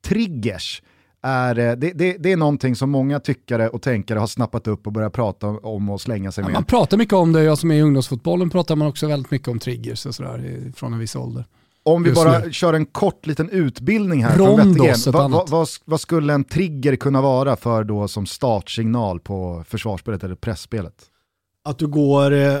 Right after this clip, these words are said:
Speaker 3: att hela laget går i, i en, en press och, eh, går över till ett markeringstänk,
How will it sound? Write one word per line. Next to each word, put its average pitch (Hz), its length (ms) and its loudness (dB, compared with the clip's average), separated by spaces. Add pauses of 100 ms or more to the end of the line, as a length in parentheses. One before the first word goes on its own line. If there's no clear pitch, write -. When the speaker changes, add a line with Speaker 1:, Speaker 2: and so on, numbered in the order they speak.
(220)
Speaker 3:
att 160 240 -4
hela 185 480 4
laget 147 420 2
går 139 320 0
i, 135 100 2
i 135 500 0 (160)
en, 135 360 0
en 135 200 -2
press 147 440 -4
och, - 420 -6
eh, 127 320 -4
går 135 180 0
över 120 200 -2
till 127 140 -6
ett 123 100 -6
markeringstänk, 123 1000 -6